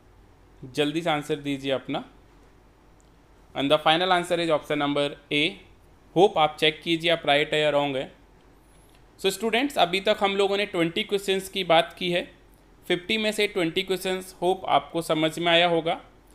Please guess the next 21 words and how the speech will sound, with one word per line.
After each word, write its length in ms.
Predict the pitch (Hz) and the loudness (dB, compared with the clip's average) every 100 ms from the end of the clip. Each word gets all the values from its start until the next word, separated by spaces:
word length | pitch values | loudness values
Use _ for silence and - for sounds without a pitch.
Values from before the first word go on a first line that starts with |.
| _ - _ - | _ -20 _ -2
अगर 180 | 151 165 | 4 6
अभी 260 | 156 185 | 4 0
भी 140 | 202 233 | 2 2
आपको 260 | 220 208 | 2 0
कोई 180 | 202 196 | 0 0
डाउट 360 | 170 147 175 165 | 4 4 4 -2
है, 240 | 147 - - _ - - _ _ | -6 -10 -20 _ -20 -20 _ _
तो 80 | 156 | -14
प्लीज़ 500 | 143 165 185 190 - - - _ _ - - | -6 -4 -4 -8 -16 -20 -20 _ _ -18 -10
हमें 280 | 147 156 | -6 -6
दिए 220 | 147 156 160 | -2 -2 0
गए 120 | 160 | -2
नंबर 300 | 151 147 151 | -2 -2 -2
पर 180 | - 156 | -2 -4
कॉल 420 | - 143 156 151 - | 2 4 4 2 -8
या 120 | 139 | -4
कमेंट 560 | 131 139 135 143 147 - - - | -2 -2 0 -2 -4 -12 -18 -8
हमें 240 | 127 131 | -6 -2
कर 120 | 131 | -2
सकते 340 | 127 139 - 143 | -2 -6 -6 -6
हैं। 240 | 160 | -6